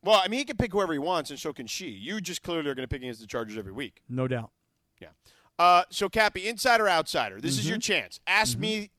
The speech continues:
Speaker 1: anything you want, N B A wise. Go.
Speaker 2: Today, George, we have decided to outsider, insider you, but the all Laker edition. Keep in mind, we're two games into the season,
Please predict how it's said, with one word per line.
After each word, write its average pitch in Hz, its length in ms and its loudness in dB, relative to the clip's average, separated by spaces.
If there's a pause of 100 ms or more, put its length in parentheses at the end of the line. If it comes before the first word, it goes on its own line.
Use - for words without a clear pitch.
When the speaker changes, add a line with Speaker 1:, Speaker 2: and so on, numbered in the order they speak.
Speaker 1:
anything 220 340 0
you 208 100 2
want, 160 300 6 (580)
N 175 160 0
B 170 180 2
A 151 100 4
wise. 127 380 2
Go. 123 280 -2 (880)
Speaker 2:
Today, 214 320 6
George, 190 480 6
we 185 160 0
have 202 100 6
decided 175 680 2
to 160 540 4
outsider, 175 560 2
insider 160 560 2
you, 143 320 4
but 156 240 2 (160)
the 160 180 -4
all 190 520 4
Laker 165 420 4
edition. 127 640 -2 (1120)
Keep 254 180 6
in 226 100 6
mind, 214 280 6
we're 175 100 4
two 233 240 6
games 190 300 4
into 180 160 0
the 160 80 2
season, 151 560 0